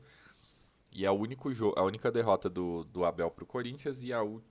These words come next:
a única derrota numa sequência aí dos últimos treze jogos que vem mais ou menos desde dois mil e vinte, né? E,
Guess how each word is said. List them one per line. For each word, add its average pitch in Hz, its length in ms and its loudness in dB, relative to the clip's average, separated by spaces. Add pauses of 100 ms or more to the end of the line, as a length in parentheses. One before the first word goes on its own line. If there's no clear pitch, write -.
a 82 80 -6
única 98 300 -10
derrota 98 400 -6
numa 90 180 -12
sequência 87 460 -12
aí 85 60 -10
dos 85 100 -16
últimos 87 300 -16
treze 87 280 -10
jogos 87 340 -2
que - 100 -16
vem 117 100 -12
mais 113 180 -14
ou 120 60 -12
menos 113 320 -10 (1160)
desde 95 280 -6
dois 95 220 -8
mil 98 160 -14
e - 20 -16
vinte, 76 400 -20
né? 82 220 -10 (840)
E, 87 640 -10